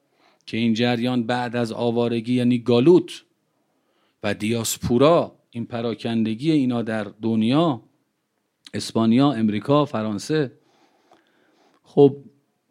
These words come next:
ما اگه پراکنده باشیم که منجی نمیاد.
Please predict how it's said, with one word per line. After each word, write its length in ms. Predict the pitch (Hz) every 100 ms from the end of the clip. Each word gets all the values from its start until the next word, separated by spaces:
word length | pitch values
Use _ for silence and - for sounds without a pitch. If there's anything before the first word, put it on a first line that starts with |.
| _ -
ما 260 | 110 147
اگه 160 | 196 180
پراکنده 680 | 151 135 120 120 120 120 117
باشیم 380 | 117 113 160
که 120 | 156 175
منجی 540 | 147 131 127 123 156
نمیاد. 760 | 165 190 196 135 98 87 _